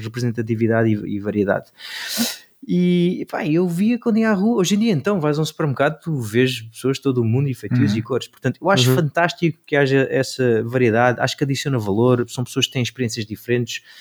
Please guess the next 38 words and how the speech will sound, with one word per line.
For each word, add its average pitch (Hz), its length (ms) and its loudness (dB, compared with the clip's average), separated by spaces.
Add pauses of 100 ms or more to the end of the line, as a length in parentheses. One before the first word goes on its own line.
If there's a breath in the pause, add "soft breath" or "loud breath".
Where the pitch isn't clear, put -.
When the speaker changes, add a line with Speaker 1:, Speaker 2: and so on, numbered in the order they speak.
(240 loud breath)
Speaker 1:
Acho 135 320 0
ótimo 120 380 0
para, 110 540 0
hum, 104 260 -2 (140)
para 113 120 -8
quebrarmos 110 380 0
ali 110 140 0
um 110 60 2
bocadinho 107 320 -4
aqueles, 101 460 -4
eh, 95 360 -10
aqueles 95 280 -10 (100)
old, 113 380 2 (260)
old 113 220 -2
school 113 240 -2
mentality. 117 680 0 (140)
Speaker 2:
Sim. 113 180 -6
Speaker 1:
Ah, - 300 -4
o 131 80 -6
Cobra 135 320 0
Kai, 135 340 0 (180)
pronto, 127 360 -4
eu, 95 160 -2
eu 113 100 -2
confesso 139 300 -2
só 143 120 2
vi 131 120 2
parte 127 260 -2
da 120 60 -6
primeira 123 320 -2
temporada, 113 560 -2
não 113 120 0
vi 110 140 -4
a 107 60 -4
segunda 113 260 -6
e 107 60 -2
a - 20 -6
terceira, 113 540 -2